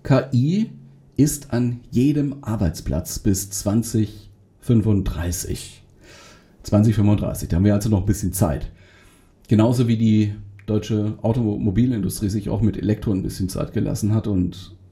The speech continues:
<laughs> ganz Deutschland halt auch mit Internet, Glasfaser, Digitalisierung, der Verwaltung allgemein. Na, da sind wir eben leider auch nicht die Schnellsten. Und jetzt kriegen da viele Leute richtig viel Panik und rechnen auch damit, dass ein großer Autobauer in Deutschland auch mal pleite gehen kann.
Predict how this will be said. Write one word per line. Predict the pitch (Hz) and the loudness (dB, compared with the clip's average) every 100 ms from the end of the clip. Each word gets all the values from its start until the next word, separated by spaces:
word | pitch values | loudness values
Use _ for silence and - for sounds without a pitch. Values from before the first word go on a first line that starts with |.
| - | -10
<laughs> | 107 - - 92 82 - | -2 0 0 0 -4 -4
ganz | - - | -4 4
Deutschland | 113 - 98 95 | 4 4 -2 0
halt | 98 | -2
auch | - 95 | -2 0
mit | 92 82 - | 0 0 -2
Internet, | 113 107 98 92 | -2 2 2 0
Glasfaser, | 95 98 - 101 104 95 | -2 -4 -2 -4 -2 -2
Digitalisierung, | - 95 107 110 101 107 107 101 | -2 -4 -2 -2 0 0 0 -2
der | 101 | -4
Verwaltung | 104 107 104 110 | -4 -4 -4 -2
allgemein. | - 104 101 98 - | -2 -2 -2 -2 -4
Na, | 101 | -4
da | 107 107 | -2 -2
sind | 117 107 | -2 2
wir | 120 117 - - - - - - - | 0 0 -8 -20 -20 -20 -20 -20 2
eben | 120 131 | 6 8
leider | 117 120 | 6 4
auch | 110 | 2
nicht | 117 - | 0 0
die | |
Schnellsten. | 113 104 101 98 - - - - - - _ _ _ _ _ _ | 0 4 4 2 -2 -8 -10 -14 -20 -20 _ _ _ _ _ _
Und | 117 | 8
jetzt | 127 131 | 8 6
kriegen | 147 147 | 2 2
da | 139 131 - - - _ 131 | 2 0 -4 -12 -20 _ -10
viele | 127 160 131 | 0 2 4
Leute | 123 139 | 2 0
richtig | 131 139 | 0 -2
viel | 131 123 | 0 2
Panik | 113 117 104 90 | 2 2 2 2
und | 104 | 0
rechnen | 107 135 131 | 0 0 -2
auch | 95 - | -2 0
damit, | 110 117 | 0 2
dass | 127 104 | -2 -2
ein | 101 | -2
großer | - 123 123 - | 0 -2 -2 -2
Autobauer | 113 127 123 113 110 | 0 0 -2 -2 0
in | 98 | 0
Deutschland | 104 104 - 113 | 0 -2 -4 -4
auch | - 113 | -4 -2
mal | 101 95 95 | 2 2 0
pleite | - 95 110 | -2 -2 0
gehen | - - 160 | -2 -6 -6
kann. | 151 143 | -6 -8